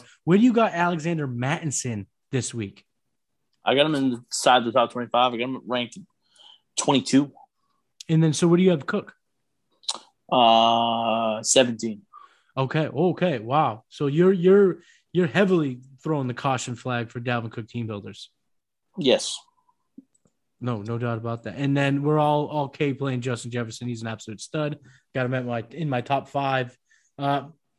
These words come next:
Speaker 1: Brandon, how do you feel about Tyler Conklin this week?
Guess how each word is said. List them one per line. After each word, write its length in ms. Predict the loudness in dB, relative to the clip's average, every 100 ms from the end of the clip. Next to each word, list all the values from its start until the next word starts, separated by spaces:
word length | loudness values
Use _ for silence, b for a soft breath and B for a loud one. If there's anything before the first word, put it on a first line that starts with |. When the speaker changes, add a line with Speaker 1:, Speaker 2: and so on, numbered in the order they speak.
| _ _ _ _
Speaker 1:
Brandon, 340 | 2 4 4
how 80 | 2
do 60 | 0
you 60 |
feel 100 | 0
about 180 | -2 -4
Tyler 320 | -4 -2 0
Conklin 540 | -2 -2 -2 -2 -6 -8
this 180 | -10
week? 240 | -14 -14